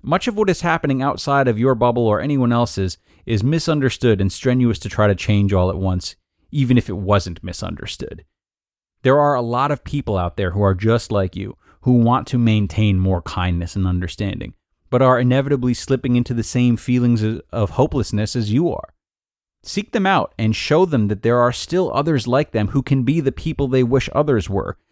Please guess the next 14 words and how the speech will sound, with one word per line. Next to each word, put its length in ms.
and 280
band 380
with 220
them 240
to 220
encourage 500
others 340
to 120
do 180
the 100
same. 400
Setting 400
this 200
example 640